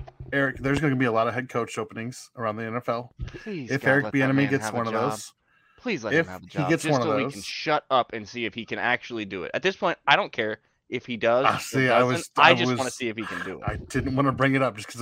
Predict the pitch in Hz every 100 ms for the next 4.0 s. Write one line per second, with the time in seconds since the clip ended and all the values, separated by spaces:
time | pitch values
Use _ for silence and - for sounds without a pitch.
0 | 117 110 110 143 139 139 135 117 113 110
1 | 107 120 - - - 110 - 127 131 127
2 | 127 120 - - 123 123 117 117 - 107
3 | 98 - - _ - 135 165 160 151 139